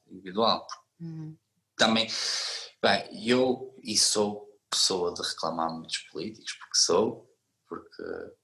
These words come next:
Speaker 1: vivo aqui. <laughs> Se penso noutro país, provavelmente reclamava dos políticos dos outros países.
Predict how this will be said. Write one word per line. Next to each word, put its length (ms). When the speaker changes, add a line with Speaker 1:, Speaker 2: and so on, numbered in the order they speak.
Speaker 1:
vivo 260
aqui. 220
<laughs> 840
Se 100
penso 220
noutro 220
país, 180
provavelmente 420
reclamava 420
dos 120
políticos 380
dos 80
outros 180
países. 340